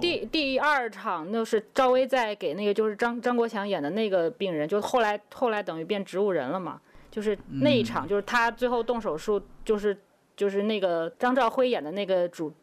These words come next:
Speaker 1: 主-，主管医生让他停下的那，那一场手术啊，就是他出-，出问题的那一场手术啊。
Speaker 2: 好吧，好吧，那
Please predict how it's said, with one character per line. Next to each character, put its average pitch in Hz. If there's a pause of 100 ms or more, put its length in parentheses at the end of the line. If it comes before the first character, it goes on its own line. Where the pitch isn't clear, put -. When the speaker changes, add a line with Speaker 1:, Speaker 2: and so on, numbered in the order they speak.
(100)
Speaker 1:
主-， 165
主 196
管 147
医 170
生 180
让 190
他 185
停 -
下 190
的 160
那， 151
那 180
一 -
场 139
手 135
术 139
啊， 143 (140)
就 240
是 220
他 262
出-， 330 (140)
出 302
问 302
题 233
的 180
那 180
一 170
场 160
手 -
术 -
啊。 120
Speaker 2:
好 120
吧， 139
好 120
吧， 135
那 156